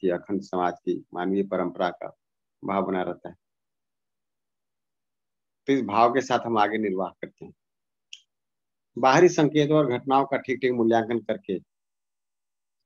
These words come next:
मैं यह तय करता हूँ कि दी गई स्थिति परिस्थिति में मैं किस प्रकार परस्पर पूरक हो सकता हूँ,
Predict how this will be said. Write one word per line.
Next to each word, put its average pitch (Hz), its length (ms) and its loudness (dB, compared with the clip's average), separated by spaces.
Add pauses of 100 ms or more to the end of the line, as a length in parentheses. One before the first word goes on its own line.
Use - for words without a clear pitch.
(140)
मैं 110 120 0
यह 113 160 4
तय 120 160 4
करता 110 300 -2
हूँ 90 160 -4 (140)
कि 101 60 -6
दी 110 280 0
गई 110 200 2
स्थिति 101 240 -6
परिस्थिति 107 540 -4
में 95 180 0 (580)
मैं 123 160 0
किस - 200 0
प्रकार 131 300 2 (100)
परस्पर 113 320 -2
पूरक 113 340 -2
हो 104 40 -6
सकता - 340 -10
हूँ, 92 120 -6